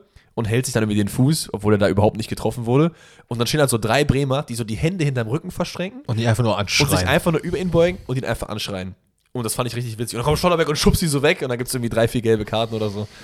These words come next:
Speaker 1: Aber
Speaker 2: Ja,
Speaker 1: naja.
Speaker 2: das muss auf jeden Fall nicht sein.
Speaker 1: Ja, da ist so Schwalben sind immer, äh, nicht, nicht ganz geil.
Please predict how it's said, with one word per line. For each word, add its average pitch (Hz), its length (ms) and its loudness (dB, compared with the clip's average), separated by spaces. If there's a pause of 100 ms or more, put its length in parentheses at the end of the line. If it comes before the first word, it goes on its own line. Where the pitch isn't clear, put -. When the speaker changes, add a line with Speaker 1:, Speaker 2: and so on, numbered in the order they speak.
(420)
Speaker 1:
Aber 90 200 -2
Speaker 2:
Ja, 95 40 0
Speaker 1:
naja. 92 240 -2
Speaker 2:
das 104 220 -2
muss 101 140 -4
auf 95 100 -4
jeden 95 120 -4
Fall 90 120 -4
nicht 87 160 -4
sein. 87 220 -6
Speaker 1:
Ja, - 180 -8 (140)
da - 60 -10
ist 143 180 -10
so 151 100 0
Schwalben 101 460 -2
sind 85 200 -8
immer, 90 380 -6
äh, 92 360 -6
nicht, - 280 -10
nicht 92 160 -10
ganz 92 220 -8
geil. 92 240 -6